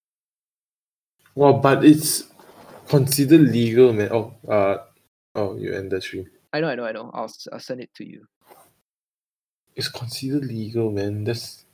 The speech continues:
Speaker 1: that's just not, that's just not good, man.
Speaker 2: Yeah, I mean, like
Speaker 1: And usually when you short sell, it's on companies that are, that aren't doing well, right?
Speaker 2: Yeah, yeah, yeah.
Speaker 1: And that's how they make quick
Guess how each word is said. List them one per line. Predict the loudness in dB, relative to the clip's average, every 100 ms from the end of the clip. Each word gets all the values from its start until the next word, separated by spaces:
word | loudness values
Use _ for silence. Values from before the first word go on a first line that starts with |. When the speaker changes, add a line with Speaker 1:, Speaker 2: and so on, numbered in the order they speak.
| _
Speaker 1:
that's | -4
just | 0 0
not, | 0 -2 -4 -18 _ _ _
that's | 0 2
just | 4
not | 4 2
good, | 2 0
man. | 0 -6 -8 -14 _ _ _ _ _ _ _ _ _ -12
Speaker 2:
Yeah, | -6 -6 -6
I |
mean, | -8 -6
like | -6 -8 2
Speaker 1:
And | 4 6
usually | 4 2 -6 4 6
when | 6
you | 6 2
short | 4 4 4
sell, | 6 6
it's | 6 4
on | 0 -2 -6 -12 _ _ _ _ _ _ _ _ -2
companies | 0 2 2 2 4
that | 6
are, | 6 4 0
that | 2 4
aren't | 4 2 0
doing | 0 0 -2 -4 -8 0
well, | 4 6 6
right? | 4 2 0 -6 _ _ _
Speaker 2:
Yeah, | -8 -6 -6
yeah, |
yeah. | -10 -16 -20 _ _ _ _ _ _ _ _ _ 0
Speaker 1:
And | 0 2 4
that's | 4 4
how | 2 2
they | 2
make | 0 -2 -2
quick | -4